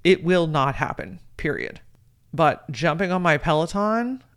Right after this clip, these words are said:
at, like, seven or eight o'clock at night and, like, riding some shit out to some really loud music, that has my undivided attention. Taking my walk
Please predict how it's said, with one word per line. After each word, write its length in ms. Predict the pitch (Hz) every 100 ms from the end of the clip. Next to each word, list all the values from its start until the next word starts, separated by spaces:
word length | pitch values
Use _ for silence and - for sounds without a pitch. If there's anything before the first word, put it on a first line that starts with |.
| _
at, 160 | 156 135
like, 220 | 143 -
seven 340 | - 170 160 170
or 120 | -
eight 160 | 160
o'clock 340 | 160 170 156 151
at 60 |
night 340 | 143 147 190 -
and, 220 | 147 143
like, 220 | 139 135 -
riding 600 | 135 143 147 147 165 175
some 160 | - 165
shit 260 | - 190
out 440 | 202 220 226 - -
to 120 | 151
some 160 | 143
really 260 | 135 151 160
loud 280 | 156 147 143
music, 580 | 156 180 240 254 247 202 - _
that 380 | 156 160 180 -
has 360 | 160 156 160 -
my 200 | 139 131
undivided 640 | 151 156 156 151 139 131 135
attention. 580 | - - - - - - - - -
Taking 400 | - 208 202 190
my 160 | 175 151
walk 480 | 147 156 160 -